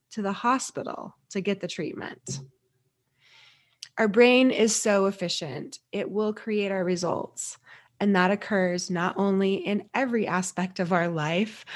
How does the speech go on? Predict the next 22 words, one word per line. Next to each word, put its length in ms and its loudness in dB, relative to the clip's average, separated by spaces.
like 200 0
with 240 4
weight 220 2
loss, 680 -2
with 180 -2
making 400 4
money, 600 0
with 220 -6
relationships, 1200 0
but 120 0
it 180 0
also 400 2
occurs 680 -2
in 140 0
the 60 2
body 500 0
as 240 -2
well 500 -2
with 200 -6
pain 300 0
and 140 2
disease. 760 -6